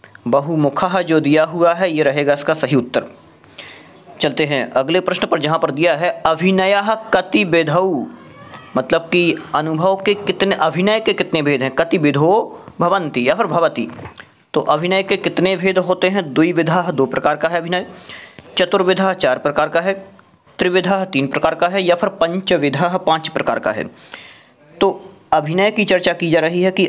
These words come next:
अभिनय कतिविधः, अभिनय कितने प्रकार का है। ऑप्शन बी रहेगा इसका सही उत्तर, जो कि चतुर्विधः, मतलब चार प्रकार का अभिनय कहा जाता है। जो वाचक आदि आप लोगों ने सुने होंगे, वाचक, मौखिक, ये वाले।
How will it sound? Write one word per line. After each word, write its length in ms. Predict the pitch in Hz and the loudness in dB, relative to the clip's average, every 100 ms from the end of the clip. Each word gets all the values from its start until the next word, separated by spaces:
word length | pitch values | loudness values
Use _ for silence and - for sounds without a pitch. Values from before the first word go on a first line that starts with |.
| - | 2
अभिनय 440 | 143 151 170 190 | 0 2 2 2
कतिविधः, 680 | 190 156 151 165 135 135 175 | 2 -2 0 0 2 2 2
अभिनय 640 | 170 - 131 143 160 185 | 2 2 0 2 2 2
कितने 440 | 185 156 - 160 175 | 0 -2 0 0 0
प्रकार 380 | 143 123 131 | 0 0 0
का 200 | 131 147 | 2 2
है। 300 | 143 175 - - - - - - - - - | 2 0 -2 -8 -18 -18 -20 -20 -20 -6 -2
ऑप्शन 440 | 156 156 208 208 - 156 | -2 0 -2 -2 -4 -2
बी 240 | 143 202 | 2 4
रहेगा 260 | 185 175 160 | 4 4 0
इसका 180 | 156 | 0
सही 200 | 156 156 | 0 2
उत्तर, 220 | 165 180 175 | 2 0 0
जो 100 | 180 | 0
कि 120 | 196 | 0
चतुर्विधः, 800 | - 180 196 160 139 165 151 - - - - - - | -2 0 0 2 0 0 -2 -2 -6 -18 -14 -12 -6
मतलब 360 | 131 196 196 - | -2 -2 -2 -2
चार 260 | - 156 180 | 0 0 0
प्रकार 340 | 175 165 165 | -2 0 0
का 140 | 165 175 | 2 2
अभिनय 400 | 139 139 165 160 | 2 0 -2 0
कहा 220 | 160 185 | -2 0
जाता 240 | 156 120 | 0 0
है। 120 | 120 85 - - - - - - - - - - | -2 -4 -6 -20 -20 -20 -20 -20 -20 -20 -20 -2
जो 120 | 139 | 0
वाचक 340 | 131 143 147 175 - - | 2 2 0 -4 -6 -2
आदि 220 | 139 143 | 0 2
आप 140 | 147 147 | 0 0
लोगों 140 | 147 | 0
ने 60 | 151 | 0
सुने 220 | 160 175 | 0 0
होंगे, 200 | 160 170 | 0 2
वाचक, 340 | 143 135 165 156 | 2 2 -2 -2
मौखिक, 460 | 139 135 170 160 - 131 | 0 0 0 -4 -6 0
ये 60 | 139 | 0
वाले। 220 | 101 | 0